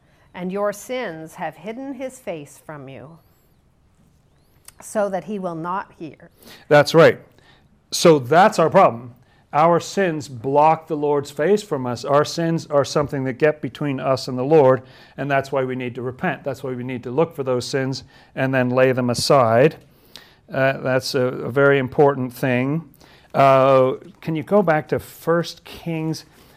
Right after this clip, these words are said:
Speaker 2: at the end of the five books of Moses? Then you have First and Second Samuel, First and Second Kings. I want to go to First Kings eighteen. Just be dipping all over the place tonight.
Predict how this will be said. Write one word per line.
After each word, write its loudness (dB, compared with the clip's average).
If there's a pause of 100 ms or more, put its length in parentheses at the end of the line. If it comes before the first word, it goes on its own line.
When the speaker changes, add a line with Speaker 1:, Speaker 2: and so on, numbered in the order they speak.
(140)
Speaker 2:
at -6
the -4
end 2
of 2
the 2
five 2
books -2
of -4
Moses? -2
Then -6
you -4
have -2
First -2
and -12
Second -6
Samuel, -6
First -4
and -10
Second -6
Kings. -4 (400)
I -6
want 0
to 2
go 0
to 0
First 2
Kings -6
eighteen. -4 (1900)
Just -8
be -4
dipping -2
all 4
over 2
the -6
place 0
tonight. -2